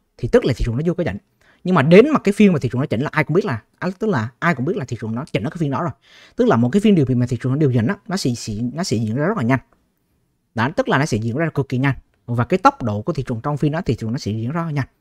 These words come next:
Đó, nên em nghĩ là anh chị, dù anh chị có hỏi em hay không á, thì em, em nói những cái phiên đó thì anh chị cũng không có xử lý được đâu.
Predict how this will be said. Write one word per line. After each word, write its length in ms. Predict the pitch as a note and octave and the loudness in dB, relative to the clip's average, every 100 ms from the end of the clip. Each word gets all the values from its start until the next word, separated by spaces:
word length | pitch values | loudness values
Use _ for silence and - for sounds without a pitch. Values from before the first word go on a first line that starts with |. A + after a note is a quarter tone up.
| _ _ _ _ | _ _ _ _
Đó, 180 | G#2+ A#2+ | -4 0
nên 200 | F3 F3+ | 2 2
em 120 | D3 | 2
nghĩ 80 | C3+ | 2
là 100 | D#3+ | 2
anh 100 | D#3 | 0
chị, 120 | C#3+ | -2
dù 160 | D3+ C#3+ | 2 2
anh 60 | D3 | 2
chị 80 | |
có 100 | D3+ | 0
hỏi 160 | D#3 G#2 | 0 0
em 100 | F3+ | 0
hay 80 | E3+ | 0
không 180 | F3+ F#3 | -2 -6
á, 60 | - _ _ _ _ _ | -10 _ _ _ _ _
thì 200 | C#3 C3 | 2 4
em, 220 | D3+ F3+ | 2 0
em 220 | - F3+ | 2 2
nói 180 | F3 A3 | 4 4
những 260 | G#3+ C3+ B2+ | 2 2 2
cái 100 | G3+ | 2
phiên 100 | F#3 | 2
đó 160 | F3 | 2
thì 80 | G#3+ | 2
anh 120 | B2 | 0
chị 100 | C3 | -2
cũng 100 | A2 | -4
không 80 | D3+ | -2
có 60 | F#3+ | -2
xử 120 | A#2 | 0
lý 120 | C#3+ | 0
được 120 | C#3+ | -2
đâu. 100 | D#3+ | -4